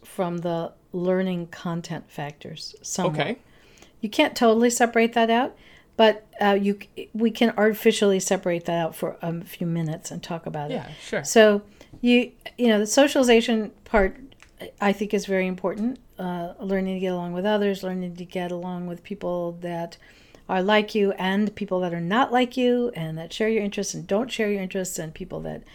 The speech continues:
Speaker 1: learn some things faster than you and learn some things slower than you and so on. Um, and, and you learn that in school.
Speaker 2: Sports
Speaker 1: Uh,
Speaker 2: and music and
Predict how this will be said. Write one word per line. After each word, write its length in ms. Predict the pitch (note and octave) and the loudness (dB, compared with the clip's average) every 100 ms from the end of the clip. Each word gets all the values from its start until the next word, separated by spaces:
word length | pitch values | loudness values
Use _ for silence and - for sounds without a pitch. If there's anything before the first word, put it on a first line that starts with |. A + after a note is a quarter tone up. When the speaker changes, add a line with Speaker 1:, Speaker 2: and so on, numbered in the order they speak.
| - - - | -20 -20 -8
Speaker 1:
learn 280 | F#3 F#3+ G3 | -2 -2 -2
some 160 | G3 | -4
things 240 | F#3 F3+ F3+ | -4 -6 -4
faster 680 | G3 F#3 - F#3+ F#3 F#3 | -2 -2 -2 -2 -2 -2
than 220 | F#3 F#3+ F#3 | -4 -4 -4
you 240 | F#3 F#3 | -4 -4
and 160 | F3 E3 | -6 -8
learn 160 | E3+ | -10
some 140 | F3 E3+ | -10 -10
things 180 | E3 | -10
slower 320 | - F#3+ F#3 F#3 | -8 -6 -4 -4
than 160 | F3 | -6
you 220 | E3+ E3+ | -8 -8
and 180 | D#3+ D#3 | -8 -8
so 220 | - E3+ | -6 -6
on. 200 | D3 C#3 - _ - - _ _ - | -8 -10 -16 _ -20 -20 _ _ -10
Um, 460 | F#3 F3 E3+ E3+ - _ _ | -6 -6 -6 -10 -14 _ _
and, 360 | F#3+ F#3 F3+ F3+ - | -6 -4 -6 -8 -10
and 160 | F#3+ F#3+ | -4 0
you 100 | A3 | 2
learn 220 | B3 G3+ | 4 2
that 240 | F3 E3+ - - | 0 -4 -8 -12
in 120 | F3 | -10
school. 440 | - - D#3+ D3 F#3 - | -10 -8 -6 -8 -12 -18
Speaker 2:
Sports 640 | - - - F3+ F3 E3 E3 | -20 -10 2 2 2 -2 -4
Speaker 1:
Uh, 40 | |
Speaker 2:
and 360 | D3 C3+ C3+ C3+ | -6 -6 -8 -6
music 400 | C#3+ C#3 C3+ B2+ - | -6 -6 -6 -10 -14
and 380 | - A2 A2 C3+ | -14 -12 -12 -16